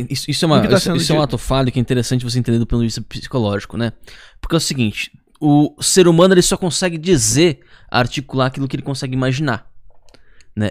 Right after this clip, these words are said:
Speaker 1: Ou seja, significa que toda ação política dele tá limitada pela sua imaginação. É por isso que o Hugo von Hofmannsthal dizia que nada tá na política que não esteja primeiro na sua, na literatura de um país.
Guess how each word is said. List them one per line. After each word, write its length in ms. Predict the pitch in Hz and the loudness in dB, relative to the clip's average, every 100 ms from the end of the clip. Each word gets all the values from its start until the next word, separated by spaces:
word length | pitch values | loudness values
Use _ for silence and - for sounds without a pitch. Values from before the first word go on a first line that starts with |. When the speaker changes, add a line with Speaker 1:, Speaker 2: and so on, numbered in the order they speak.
| - | -2
Speaker 1:
Ou 100 | 127 | -2
seja, 340 | - 107 95 | -2 -4 -6
significa 420 | 101 117 117 139 135 | -6 -6 -6 -6 -8
que 160 | - | -8
toda 160 | 120 175 | -4 -2
ação 240 | 147 156 | -2 -6
política 420 | 143 127 120 - | -4 -6 -6 -8
dele 220 | 113 117 131 | -6 -6 -6
tá 100 | 139 | -6
limitada 400 | 139 135 131 131 | -4 -4 -4 -4
pela 160 | 135 | -4
sua 140 | 131 139 | -6 -4
imaginação. 520 | 131 135 135 - 92 - - | -4 -4 -4 -6 -10 -12 -6
É 80 | 135 | -4
por 180 | 131 156 | -2 0
isso 200 | 175 - | -2 -4
que 120 | - | 0
o 80 | 175 143 139 | 2 4 2
Hugo 160 | 127 | 0
von 180 | 120 113 | -2 -2
Hofmannsthal 540 | 123 127 113 104 110 | -2 -4 -6 -6 -8
dizia 320 | 104 101 117 113 | -8 -6 -4 -6
que 300 | - 120 117 - - | -4 -6 -6 -14 -8
nada 440 | 123 131 151 170 165 | 4 6 8 6 2
tá 100 | 160 | 0
na 100 | 151 | -2
política 440 | 139 127 123 143 | 0 -2 -2 -4
que 80 | 131 | -4
não 80 | 135 | -2
esteja 200 | 135 127 | 0 0
primeiro 460 | - 156 131 135 | 2 2 4 4
na 100 | 135 | 4
sua, 340 | 135 - 139 127 | -2 -2 0 0
na 260 | 123 123 120 | 0 0 0
literatura 580 | 120 - 135 127 123 123 | -2 -2 -4 -2 -4 -2
de 40 | |
um 80 | 123 | -4
país. 480 | 143 120 95 - | -2 -4 -6 -10